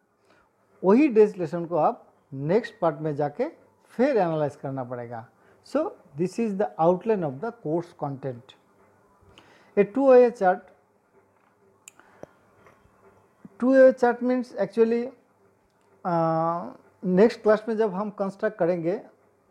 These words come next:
आप देखिए वहाँ पे हम चार टेबल फ्रेम करेंगे। Actually चार टेबल मीन्स आप जब क्वेश्चंस फ्रेम कर रहे हैं, आ, सपोज, आ, your, um,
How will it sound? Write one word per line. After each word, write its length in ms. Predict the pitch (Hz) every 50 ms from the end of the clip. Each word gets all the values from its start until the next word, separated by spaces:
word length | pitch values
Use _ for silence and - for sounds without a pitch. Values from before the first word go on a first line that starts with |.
| _ _ _ _ _ _ _ _ _ _ _ _ _ _ _ _ _ _ - - -
आप 100 | 170 170
देखिए 640 | 156 147 170 170 175 - 208 196 190 220 - - - _ _ _ _ - - _ -
वहाँ 160 | 180 185 208
पे 120 | 202 208
हम 400 | 226 196 180 202 226 240 - - _ - - _
चार 340 | - 220 202 202 214 226 208 - -
टेबल 300 | - 190 190 190 240 233
फ्रेम 300 | 190 - - 175 160 151
करेंगे। 420 | 131 135 127 127 131 127 135 135 120 - _ _ _ _ _ _ -
Actually 380 | 180 175 - - 220 214 226 226 202
चार 260 | - - 196 202 220
टेबल 360 | 214 - - 202 196 220 226 202
मीन्स 320 | 196 214 226 233 - _ _ _ - _ _ _ _ _ _ _ -
आप 160 | 165 175 175
जब 240 | 175 220 208 220 -
क्वेश्चंस 480 | - 202 190 - - 226 226 208 - _ -
फ्रेम 220 | - 180 214 233
कर 160 | 220 196 175 147
रहे 200 | 135 143 147 175
हैं, 160 | 220 240 247 _ _ _ _ _ _ _ _ _ _ _ -
आ, 580 | - 147 143 143 143 139 143 139 143 143 147 143
सपोज, 580 | - - 208 208 208 247 240 233 233 233 220 226 - - - -
आ, 560 | - 180 170 160 156 156 156 160 165 - - - _ _ _ _ _ _ _ _ _ _ _ _ _ _ _ _ _ _ _ _ _ _ _ _ _ _ _ - 220
your, 180 | 190 196 202
um, 1160 | 196 190 175 165 160 160 156 156 151 151 151 151 151 151 151 151 147 147 147 147 147 147 147